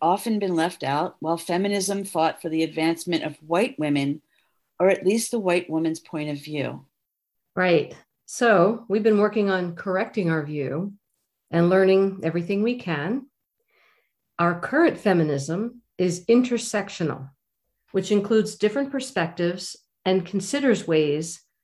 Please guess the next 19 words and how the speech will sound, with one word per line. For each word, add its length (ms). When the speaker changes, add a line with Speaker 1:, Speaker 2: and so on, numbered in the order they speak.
Speaker 2:
that 160
women 480
experience 1080
overlapping 920
discrimination 920
based 320
on 220
other 260
aspects 640
of 180
their 160
lives, 640
such 320
as 180
their 160
race, 600
their 100
socioeconomic 1000
status, 720